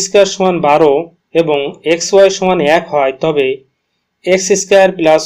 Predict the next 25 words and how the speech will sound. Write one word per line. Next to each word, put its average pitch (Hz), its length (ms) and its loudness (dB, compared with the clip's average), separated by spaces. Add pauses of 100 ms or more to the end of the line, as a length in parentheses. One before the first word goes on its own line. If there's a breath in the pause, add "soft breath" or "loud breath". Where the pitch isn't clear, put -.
(160)
ওয়াই 170 200 2 (100)
স্কয়ার 143 320 -2 (300)
সমান 156 220 -6 (160)
কত? 170 180 -2 (240)
চোদ্দ। 165 220 -4 (260)
অপশন 160 240 -6 (100)
গ। - 20 2 (500)
সমাধান 170 420 -4 (340)
দেওয়া 185 300 4
আছে, 147 260 -6 (540)
x 196 40 -6 (180)
মাইনাস 190 280 -2 (320)
y 139 40 -4 (280)
হোল 170 140 -4 (140)
স্কয়ার 190 320 2
সমান 156 220 -6 (120)
বারো 123 260 -4 (300)
বা 147 140 0 (480)
x - 20 -8 (160)
মাইনাস 190 260 -2 (340)
y - 20 -8 (280)
সমান 135 340 -6 (320)
রুট 190 260 2
ওভার 196 260 4 (260)
বারো 131 280 -2